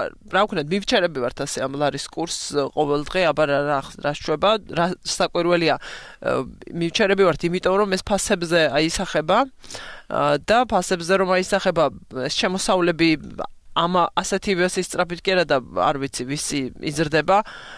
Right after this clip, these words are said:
ალბათ ძალიან, ძალიან მცირე ნაწილის, მ, საქართველოს მოქალაქეების და უმ-, უმრავლესობა ადამიანებისთვის და რა, ამიტომაც ამბობენ,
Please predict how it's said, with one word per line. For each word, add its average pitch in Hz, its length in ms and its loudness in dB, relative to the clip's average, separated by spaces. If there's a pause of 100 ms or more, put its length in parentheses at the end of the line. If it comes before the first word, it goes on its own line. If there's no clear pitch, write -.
ალბათ 156 500 2
ძალიან, 196 480 4
ძალიან 185 240 4
მცირე 180 280 -2
ნაწილის, 147 440 -2 (120)
მ, 120 360 -12
საქართველოს 151 600 -4
მოქალაქეების 180 760 0 (460)
და 180 240 4
უმ-, 185 280 -2
უმრავლესობა 226 840 4 (220)
ადამიანებისთვის 196 1040 0
და - 140 0
რა, 196 160 6
ამიტომაც 214 520 0
ამბობენ, 175 540 0